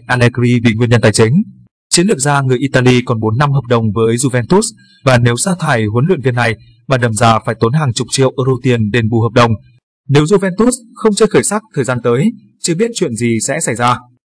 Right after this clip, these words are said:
Thất bại trước đại diện Israel khiến Juventus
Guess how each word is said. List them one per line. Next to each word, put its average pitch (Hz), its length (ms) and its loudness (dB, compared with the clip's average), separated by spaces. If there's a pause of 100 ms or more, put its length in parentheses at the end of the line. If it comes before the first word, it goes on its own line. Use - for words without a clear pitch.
(220)
Thất 220 100 -4
bại 170 220 0
trước 214 180 -2
đại 151 160 -4
diện 123 220 -2
Israel 123 500 -2 (120)
khiến 120 100 0
Juventus 127 480 0